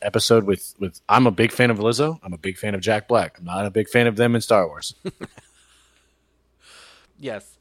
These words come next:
Speaker 1: Like, they
Speaker 2: Uh,
Speaker 1: did okay. They did well, but it was just like, that episode was fucking weird and kind of pointless to me.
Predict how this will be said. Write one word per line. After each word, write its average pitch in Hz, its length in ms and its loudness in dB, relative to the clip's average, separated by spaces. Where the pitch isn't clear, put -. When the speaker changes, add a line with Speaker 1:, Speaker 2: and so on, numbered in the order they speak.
Speaker 1:
Like, 131 140 2
they 147 80 8
Speaker 2:
Uh, 123 60 4
Speaker 1:
did 160 160 10
okay. 110 360 6
They 101 140 2
did 135 160 6
well, 90 320 2
but 82 80 -16
it 90 40 -14
was 90 100 -6
just - 160 -4
like, 90 140 -4
that 113 140 2
episode 135 280 0
was 123 120 0
fucking 117 420 -4
weird 95 380 -6
and - 160 -6
kind 117 200 -2
of 131 120 0
pointless 104 380 -6
to - 120 -20
me. 64 120 -20